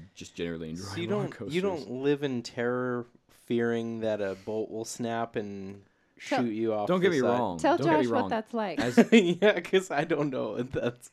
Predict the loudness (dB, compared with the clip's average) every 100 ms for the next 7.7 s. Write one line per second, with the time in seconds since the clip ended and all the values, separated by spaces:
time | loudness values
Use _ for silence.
0 | -6 -2 -2 -2 -4 -4 -10 _ -6 -4
1 | -4 -4 -6 -6 -8 -10 -4 -2 -2 -2
2 | -6 -8 _ -20 -10 -8 -6 -6 -6 -6
3 | -8 -8 -6 -4 2 2 2 -10 -10 -12
4 | -10 0 0 0 -4 -10 -10 -12 -10 -12
5 | -12 -14 -2 -2 -2 -6 -8 -12 -14 -14
6 | -14 -14 -16 _ -18 -18 -20 -14 -12 -10
7 | -12 -14 -18 -20 -20 -20